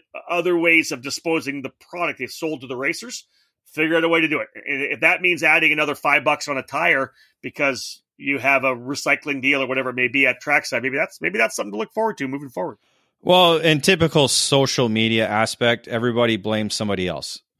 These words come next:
Speaker 2: When, when in all honesty, it, it falls on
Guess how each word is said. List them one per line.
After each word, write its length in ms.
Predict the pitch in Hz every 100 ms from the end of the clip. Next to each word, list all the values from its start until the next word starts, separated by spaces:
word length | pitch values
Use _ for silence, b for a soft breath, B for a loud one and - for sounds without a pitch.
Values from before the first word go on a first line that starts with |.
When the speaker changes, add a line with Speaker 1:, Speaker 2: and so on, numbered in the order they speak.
| b b b
Speaker 2:
When, 400 | 117 120 120 123
when 240 | 123 123
in 160 | 135 127
all 180 | 139 143
honesty, 640 | 131 131 - 139 131 127 120
it, 180 | 117 -
it 200 | 117 -
falls 400 | 120 113 120 117
on 420 | 107 107 113